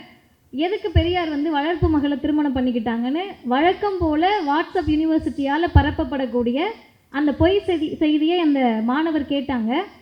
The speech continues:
நான் அவங்க கிட்ட விளக்கம் சொல்லி முடித்த உடனே அந்த பொண்ணு சொன்ன பதில் என்ன தெரியுமா? "அக்கா, இவ்ளோ பண்ணதுனால தான் இப்படி பொய் பேசுறாங்க அக்கா அவங்கள பத்தி" அப்படின்னு சொன்னாங்க. அப்ப இன்றைக்கு இருக்கக்கூடிய இளைஞர்கள் மிக தெளிவாக இருக்கிறார்கள்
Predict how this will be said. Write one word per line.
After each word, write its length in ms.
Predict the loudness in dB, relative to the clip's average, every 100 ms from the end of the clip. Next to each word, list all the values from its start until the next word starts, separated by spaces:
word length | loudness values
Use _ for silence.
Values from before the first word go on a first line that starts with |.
| -20 _
நான் 180 | 0 2
அவங்க 180 | 2 0
கிட்ட 220 | -2 -2
விளக்கம் 440 | 0 -2 -2 -6
சொல்லி 200 | -2 0
முடித்த 440 | 2 2 0 0 -2
உடனே 520 | 0 -2 -4 -6 -8 -20 _ -8
அந்த 240 | -4 -2
பொண்ணு 380 | 0 -2 -2 -4
சொன்ன 260 | -2 -2
பதில் 280 | -2 0 0
என்ன 160 | 0 -2
தெரியுமா? 640 | -2 -2 0 0 -2 -8 -20 _ _
"அக்கா, 280 | -10 -4 -2
இவ்ளோ 360 | 0 0 4 6 6
பண்ணதுனால 600 | 6 4 0 0 0 0
தான் 180 | 0 2
இப்படி 100 | 6
பொய் 320 | 6 6 4
பேசுறாங்க 300 | 2 0 0
அக்கா 260 | 0 0 2
அவங்கள 160 | 4 4
பத்தி" 560 | 4 4 4 2 -2 -6
அப்படின்னு 340 | -2 0 0 2
சொன்னாங்க. 480 | 2 2 2 2 2 2 -4 -14 -20 -6
அப்ப 260 | -4 0
இன்றைக்கு 480 | 2 2 2 2 2
இருக்கக்கூடிய 520 | 0 0 -2 2 4 4
இளைஞர்கள் 680 | 4 2 2 2 2 2 2
மிக 260 | 2 2
தெளிவாக 600 | 2 2 4 4 2 0
இருக்கிறார்கள் 840 | 0 -2 -2 -2 0 0 0 -2